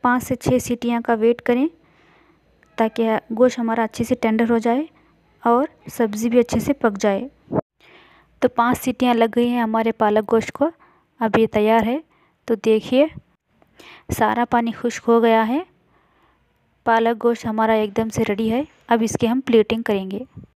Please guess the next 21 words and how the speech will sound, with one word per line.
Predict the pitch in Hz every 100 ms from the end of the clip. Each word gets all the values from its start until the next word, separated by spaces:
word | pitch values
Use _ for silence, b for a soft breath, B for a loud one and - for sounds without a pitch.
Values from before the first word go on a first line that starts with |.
| _ _ _ _ _ - _ _ B B B B B -
तो | 254
रेडी | 240 240 254
है | 294
हमारी | 269 254 247 247
गर्मा | 226 220 220 240
गर्म | 240 240 240
पालक | 226 214 208 233
गोश्त | 214 240 226 -
की | 240
मज़ेदार | 226 220 202 208 226 240
सब्ज़ी, | 240 226 208 240 269 B B B B
जो | 214 233
कि | 226
बहुत | 226 233 240 -
ही | 240
झटपट | 208 220 - 240
से | 226 233
बनकर | 220 226 226 233
तैयार | - 208 220
होती | 226 226 240
है। | 233 277